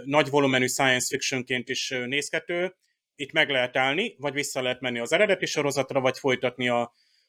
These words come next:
a, a filmekkel. Én olyat is megmernék csinálni, hogy rögtön felugranék egy T N G-re. Vagy a eredeti sorozat és T N G,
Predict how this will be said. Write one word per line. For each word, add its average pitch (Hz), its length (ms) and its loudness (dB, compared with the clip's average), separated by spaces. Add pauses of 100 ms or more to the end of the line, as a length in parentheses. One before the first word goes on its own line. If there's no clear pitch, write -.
a, 117 560 0 (320)
a 131 100 -14
filmekkel. 185 540 0
Én 143 220 2
olyat 214 300 2
is 139 140 -2
megmernék 131 460 0
csinálni, 143 400 2
hogy 135 260 -4 (100)
rögtön 147 360 0
felugranék 127 540 0
egy 120 120 2
T - 60 -8
N 117 220 2
G-re. 113 400 -6 (1200)
Vagy 135 200 -4
a 131 120 -2 (300)
eredeti 156 380 2
sorozat 139 420 -2
és 139 240 -4
T - 40 -20
N 127 220 -2
G, 147 300 0